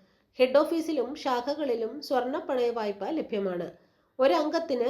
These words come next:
അൻപത് ലക്ഷം രൂപ വരെ സംഘത്തിൽ നിന്നും വിവിധ സ്കീമുകളിലായി വായ്പ അനുവദിക്കാൻ കഴിയുന്ന ധനകാര്യ സ്ഥാപനമാണിത്.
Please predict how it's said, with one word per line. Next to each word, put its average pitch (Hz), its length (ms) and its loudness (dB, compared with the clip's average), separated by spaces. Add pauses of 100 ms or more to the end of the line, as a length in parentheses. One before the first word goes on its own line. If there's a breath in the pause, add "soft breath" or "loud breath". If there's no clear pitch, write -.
(140)
അൻപത് 247 340 0
ലക്ഷം 330 300 -2
രൂപ 277 180 -2
വരെ 254 300 4
സംഘത്തിൽ 247 560 -4
നിന്നും 240 340 -2
വിവിധ 247 400 -2
സ്കീമുകളിലായി 240 840 -2 (400 loud breath)
വായ്പ 240 360 4
അനുവദിക്കാൻ 247 560 -2
കഴിയുന്ന 214 420 -4 (180)
ധനകാര്യ 254 500 -2
സ്ഥാപനമാണിത്. 190 760 -4